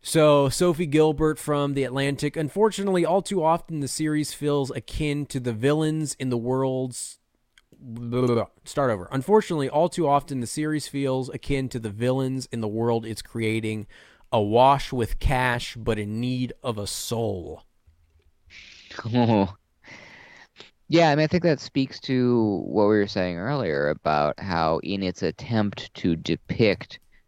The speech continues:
Speaker 2: the depravity of the world, it becomes a depraved show, right?
Speaker 1: Mm-hmm.
Speaker 2: Like, it's difficult to s-, to have a moral high ground of, like, "Here are the bad guys." And, like, that's just the whole show.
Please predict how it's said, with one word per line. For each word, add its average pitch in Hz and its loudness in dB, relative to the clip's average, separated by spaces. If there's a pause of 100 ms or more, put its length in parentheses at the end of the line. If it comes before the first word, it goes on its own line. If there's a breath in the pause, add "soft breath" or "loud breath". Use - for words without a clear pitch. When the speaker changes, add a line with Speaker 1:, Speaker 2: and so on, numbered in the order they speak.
(160)
Speaker 2:
the 95 -2
depravity 80 -2 (680)
of 80 0
the 78 -6
world, 92 0 (440)
it 101 -2 (300)
becomes 98 -6 (920)
a 104 0
depraved 92 0
show, - 0 (580)
right? 104 2
Speaker 1:
Mm-hmm. 98 -8
Speaker 2:
Like, 92 2
it's 101 -2
difficult 113 -2
to 95 0
s-, - -6
to - -4
have 101 -2
a 90 -6
moral 85 -2
high 104 0
ground 85 -4
of, - -10
like, 80 -4
"Here 127 4
are 95 4
the 82 -4
bad 110 0
guys." 65 -4 (840)
And, 101 -4
like, 95 0
that's 92 -2
just - -8
the 87 -4
whole 90 4
show. - 0